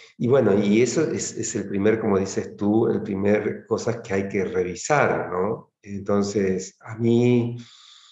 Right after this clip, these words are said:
eh, yo te digo sinceramente, o sea, muchas veces en los círculos de hombres,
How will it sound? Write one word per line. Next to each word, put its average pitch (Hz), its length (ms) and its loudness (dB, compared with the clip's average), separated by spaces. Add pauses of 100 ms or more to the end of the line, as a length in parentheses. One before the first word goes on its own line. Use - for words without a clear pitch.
(640)
eh, 98 640 -8
yo - 400 -2
te 110 80 -2
digo 107 200 4
sinceramente, 101 840 0
o 87 40 -4
sea, 95 200 -4
muchas 101 440 0
veces 117 600 0
en 98 100 -6
los 90 140 -8
círculos 101 460 0
de 104 80 4
hombres, 110 500 2